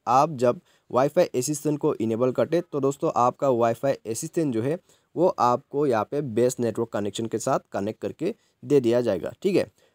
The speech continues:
तो आपको ये वाईफाई असिस्टेंट का जो सेटिंग है वो आपको कर लेना है। वो करने के बाद दोस्तों आप जाइए एडवांस सेटिंग पे। तो यहाँ में दोस्तों आप देख लीजिएगा यदि यहाँ पे कोई सेटिंग वगैरह यहाँ पे रहते तो आप यहाँ पे दोस्तों उसको इनेबल कर दीजिए।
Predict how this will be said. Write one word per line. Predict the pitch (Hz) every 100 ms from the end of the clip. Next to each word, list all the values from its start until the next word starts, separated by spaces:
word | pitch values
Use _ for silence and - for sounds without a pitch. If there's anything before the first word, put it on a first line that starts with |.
| -
तो | 180
आपको | - 147 160 190
ये | 170 139
वाईफाई | 135 120 120 135 139 120
असिस्टेंट | 113 131 - 131
का | 143
जो | 123 110
सेटिंग | - 123 170
है | 165
वो | 139 131 -
आपको | 117 113 - 131
कर | - 104
लेना | 95 92
है। | 80 - _ _ _
वो | 139 196
करने | 185 185
के | 185
बाद | 180
दोस्तों | 175 - 185 123
आप | 131
जाइए | 120 113 113
एडवांस | 110 101 135 143
सेटिंग | 143 156
पे। | 147 160
तो | - _ _ 175
यहाँ | 175
में | 196
दोस्तों | 180 180 175
आप | 147
देख | 131 135
लीजिएगा | 143 143 147
यदि | 131 123 139
यहाँ | 123 120
पे | 139
कोई | 135 127 139 - _ -
सेटिंग | 127 120 160 139
वगैरह | 123 139 135
यहाँ | 120 120
पे | 139 113
रहते | 107 123 170
तो | 160 143 139 _
आप | 120 131 139
यहाँ | 120 120
पे | 131
दोस्तों | 123 123 - 165 - _ _ -
उसको | 180 180 156 151
इनेबल | 120 110 113 117
कर | 110 95
दीजिए। | 82 85